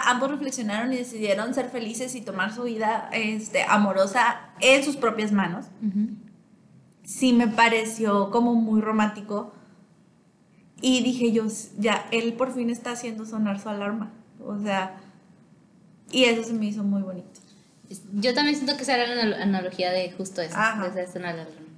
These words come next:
Speaker 2: Y te digo, yo soy muy feliz. Yo creo que, eh, Hayoni y Yoyo está perfecta la pareja. Creo que al final ellos iban a sanarse juntos, ¿sabes? Y iban como <laughs> es que no se puede hablar con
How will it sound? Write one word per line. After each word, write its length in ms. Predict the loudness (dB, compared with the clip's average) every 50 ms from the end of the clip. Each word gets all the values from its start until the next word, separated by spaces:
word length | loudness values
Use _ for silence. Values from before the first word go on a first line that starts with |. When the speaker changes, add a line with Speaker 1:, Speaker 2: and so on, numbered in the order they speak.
| -20 -20 -20 -20 -20 -20 -20 -20 _ _ -20 -8 -2
Speaker 2:
Y 560 | 0 4 4 6 6 6 4 4 2 0 -4 -16 -20 -20 -20 -20 -20 -20 -20 -20 _ _ _ _ _ _ _ _ _ _ _ _ _ -20 -10 -4 -4 -2 -2 -4 -6 -12 -16 -6 2
te 80 | 6 6
digo, 180 | 8 8 8
yo 140 | 6 4 4
soy 100 | 4 6
muy 100 | 4 4
feliz. 280 | 6 4 4 4 4 2
Yo 140 | 2 2 2
creo 200 | 4 4 4 6
que, 640 | 6 6 8 8 6 4 2 0 0 2 4 4 2
eh, 80 | 2 2 2
Hayoni 560 | 2 2 2 2 2 2 4 4 4 4 2 2
y 120 | 2 4
Yoyo 340 | 4 4 4 4 4 2 2 2 0 -4
está 640 | -6 -6 -6 -2 2 4 4 6 4 4 2 -2 -8 -16 -12 -4
perfecta 380 | 0 0 0 0 0 -2 0 0
la 140 | 2 2 2
pareja. 300 | 2 2 2 2 -2 -2
Creo 240 | 0 0 0 0 0
que 120 | 0 0
al 120 | 0 0 2
final 360 | 2 2 2 2 2 0 -2 -2
ellos 260 | 0 2 2 2 2 0
iban 240 | -2 -2 0 0 0
a 80 | -2 -4
sanarse 640 | -4 -6 -4 -4 -2 -2 -4 -4 -2 -2 -2 -2
juntos, 460 | -2 -2 0 0 0 0 -2 -4 -6 -4
¿sabes? 380 | -6 -6 -6 -6 -8 -12 -16 -20 -20 -20 _ -20 _ _ -10 -4
Y 500 | -2 -2 0 0 -2 -4 -4 -6 -4 -4
iban 520 | -2 -2 0 0 0 2 2 2 0 0
como 340 | 0 -2 -2 -2 -4 -8 -8 -2
<laughs> 1600 | 2 2 2 2 2 -4 -10 -14 -16 -16 -16 -18 -20 -20 -20 -20 -20 _ -20 -16 -14 -12 -10 -8 -2 2 4 4 4 4 6 6
es 140 | 6 6
que 140 | 8 8 8
no 60 | 8
se 100 | 10 8 8
puede 220 | 8 10 10 10
hablar 120 | 10 8 8
con 140 | 6 6